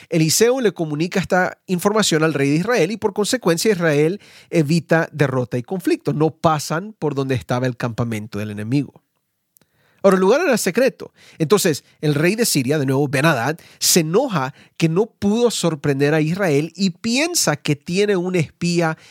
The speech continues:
en el campamento. Y cuando Ben-Hadad pide que se descubra al traidor, un siervo le respondió:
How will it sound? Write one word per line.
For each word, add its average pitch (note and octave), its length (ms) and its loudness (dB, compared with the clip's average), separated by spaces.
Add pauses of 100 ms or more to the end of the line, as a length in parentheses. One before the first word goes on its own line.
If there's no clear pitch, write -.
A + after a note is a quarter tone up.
(140)
en D3 140 2
el C3 140 -2
campamento. G#2 720 -6 (260)
Y D#3+ 80 -2
cuando E3+ 280 2
Ben-Hadad A#3+ 540 2
pide G3+ 380 0
que C#3 120 -6
se - 180 -2
descubra D#3+ 580 -4
al A2+ 160 -8
traidor, A2+ 640 -10 (880)
un E3+ 140 2
siervo D3 460 0
le B2 100 -4
respondió: F2 720 -14